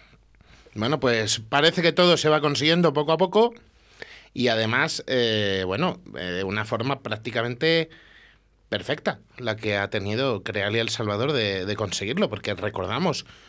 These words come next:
solo habéis perdido el partido de la semana pasada en el último segundo, el resto, salvo un empate, todo victorias y de una forma aplastante.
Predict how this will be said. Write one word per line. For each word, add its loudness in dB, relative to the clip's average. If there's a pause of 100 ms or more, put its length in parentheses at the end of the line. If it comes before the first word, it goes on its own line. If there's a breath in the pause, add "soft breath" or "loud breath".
(120)
solo 4
habéis 0
perdido -2
el -2
partido 0
de 2
la -2
semana -4
pasada 0 (500 soft breath)
en -2
el 0
último 0
segundo, 2 (640 loud breath)
el -2
resto, 2
salvo -2
un 0
empate, -2 (220)
todo 2
victorias 0
y 0
de -2
una -2
forma -2 (380)
aplastante. -2